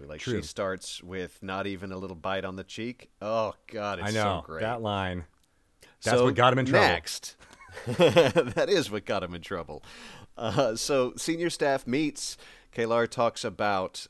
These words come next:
Speaker 1: uh, the impending, always impending civil war with the Klingons, um, as, uh, the Chancellor is near death, and two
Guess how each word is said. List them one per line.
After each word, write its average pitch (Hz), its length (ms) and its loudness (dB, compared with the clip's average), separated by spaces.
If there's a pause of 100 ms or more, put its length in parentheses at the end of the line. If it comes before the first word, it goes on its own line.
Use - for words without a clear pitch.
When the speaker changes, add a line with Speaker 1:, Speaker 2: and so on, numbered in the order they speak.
(120)
Speaker 1:
uh, 82 400 -8
the 90 200 -8
impending, 107 720 -4
always 151 580 2
impending 110 600 -4
civil 110 340 -4
war 90 380 -6 (340)
with 92 220 -12
the 90 80 -12
Klingons, 95 840 -8
um, 78 460 -12 (540)
as, 85 420 -10
uh, 80 320 -8 (140)
the 82 100 -14
Chancellor 98 520 -8
is 82 240 -12
near 87 220 -10
death, 80 540 -10 (300)
and 85 280 -16
two 120 480 -4